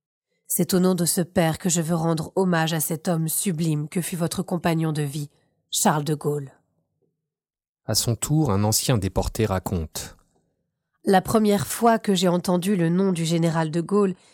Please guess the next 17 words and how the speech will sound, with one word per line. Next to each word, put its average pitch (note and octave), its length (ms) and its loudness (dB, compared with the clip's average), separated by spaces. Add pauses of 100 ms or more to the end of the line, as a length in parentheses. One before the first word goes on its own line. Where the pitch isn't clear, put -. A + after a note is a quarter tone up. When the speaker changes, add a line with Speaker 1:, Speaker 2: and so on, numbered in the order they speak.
(220)
Speaker 1:
j'étais A3 280 4
dans G3 220 2
un F#3+ 80 4
camp G3 180 2
de F3+ 120 0
prisonniers F3+ 560 2
en E3+ 120 2
Allemagne, D#3 440 0 (280)
où A3 80 2
je G3+ 100 2
suis G3+ 220 2
restée F#3+ 440 2
malgré E3+ 340 0
plusieurs F3 480 0
évasions, D#3+ 500 0
cinq F3 380 -2
ans. C#3+ 140 -4